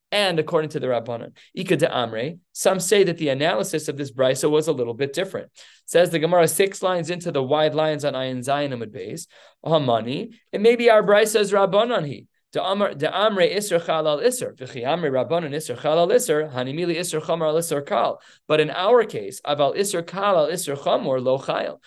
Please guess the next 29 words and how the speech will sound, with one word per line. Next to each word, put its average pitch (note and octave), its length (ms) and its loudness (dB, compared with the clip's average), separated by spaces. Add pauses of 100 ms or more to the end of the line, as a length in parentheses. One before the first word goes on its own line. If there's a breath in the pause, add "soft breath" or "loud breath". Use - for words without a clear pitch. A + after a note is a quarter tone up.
(280 soft breath)
Perhaps F#3+ 480 2
our D#3+ 260 6
brisa E3 420 0
is D3+ 120 -4
talking F#3 420 -4
about E3+ 480 0 (200 soft breath)
where D#3 160 2
the D#3+ 100 -6
isser G3 340 -4
kal F#3+ 400 2
of F3 60 0
almana, E3+ 560 0
of C#3+ 140 -6
a D3+ 60 -2
kohen F#3 320 -4
gadol, F3+ 340 2
is E3 200 -4
added G#3+ 420 2
only A#3+ 440 -2
after C4+ 460 0
the A3 200 -8
isser B3 240 0
of A#3 80 2
achoso, G3+ 800 0
which C#3+ 180 -10
is E3+ 120 -10
an F3+ 40 -14
isser F#3 240 -6
chamor. G3 480 2